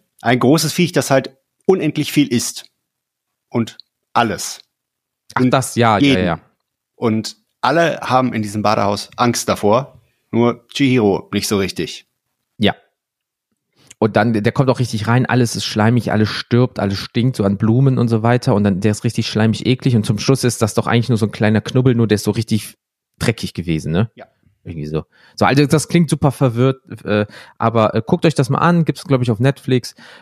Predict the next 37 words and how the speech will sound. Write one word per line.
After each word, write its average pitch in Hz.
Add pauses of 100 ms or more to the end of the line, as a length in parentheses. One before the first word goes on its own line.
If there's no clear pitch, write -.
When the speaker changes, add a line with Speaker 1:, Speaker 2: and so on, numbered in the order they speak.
Speaker 2:
eingetragene 208
Marke 139 (400)
und, 120
ähm, 104 (300)
ja, 131
gibt's -
euch 110
mal. 90
Aber 117
ich -
persönlich 156
würde 151
da 131
drin 120
leben, 160
wenn 131
ich -
nur 127
in 123
diesem 107
Badehaus 92
wäre. 87
Die -
Abenteuer, 127
die 95
das -
Kind 98
erlebt 87
und 92
die -
Angst 113
und 98
so 90
weiter 92
und 87
so 92
fort, 110